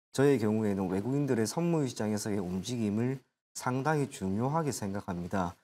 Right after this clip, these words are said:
그런 면에서 오늘 모처럼 시장에서 선물 시장에서 외국인들의 매수세가 들어왔다는 것은 분명 매우 반길 일이나 아쉬운 게 있다면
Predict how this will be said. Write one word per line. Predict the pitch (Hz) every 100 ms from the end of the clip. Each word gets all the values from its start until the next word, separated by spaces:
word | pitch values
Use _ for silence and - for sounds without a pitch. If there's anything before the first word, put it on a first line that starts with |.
| _ _
그런 | - 131 135
면에서 | 101 107 107 120
오늘 | 117 131 117
모처럼 | 101 104 - 143 151 160
시장에서 | 160 - - 135 147 107 90 107 147 _ _ -
선물 | 165 151 143
시장에서 | 139 120 120 113
외국인들의 | 85 92 131 127 117
매수세가 | 85 90 104 - 139 123 -
들어왔다는 | 95 98 107 - 127 113
것은 | 92 98 113 117 -
분명 | 90 92 104 131 160 - _ _ -
매우 | 110 123
반길 | 113 113 143 135 110
일이나 | 87 95 113 120 87 - _ _
아쉬운 | 107 107 - 147 143
게 | 131
있다면 | 113 107 101